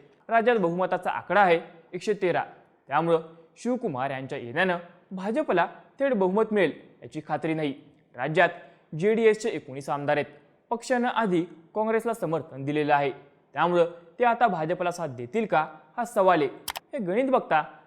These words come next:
सध्या शिवकुमार नमती भूमिका घेत असल्याचं दिसतंय. ते सध्या wait and वॉचच्या भूमिकेत आहेत,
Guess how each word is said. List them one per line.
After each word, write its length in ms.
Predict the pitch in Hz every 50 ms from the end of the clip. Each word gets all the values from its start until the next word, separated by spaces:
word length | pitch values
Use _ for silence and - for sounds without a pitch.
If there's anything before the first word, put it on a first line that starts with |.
| _ _
सध्या 220 | - 254 214 247 262 254
शिवकुमार 480 | 254 - 247 247 247 247 220 190 156 - - - - _ _ _ - 170
नमती 340 | 185 214 220 214 220 254
भूमिका 300 | 214 196 185 185 185 196
घेत 160 | 185 165 175 165 -
असल्याचं 480 | - 143 - 165 123 113 - 135 139 139
दिसतंय. 320 | 143 139 143 - - - - - - - _ _ _ _ -
ते 40 |
सध्या 460 | 123 - - 165 175 170 180 165 160 165 - - - - _ _ -
wait 200 | 190 214 220 214 233
and 120 | 226 208
वॉचच्या 340 | 185 - 147 - - 135 139
भूमिकेत 420 | 143 139 151 151 143 151 151 151
आहेत, 160 | 151 147 139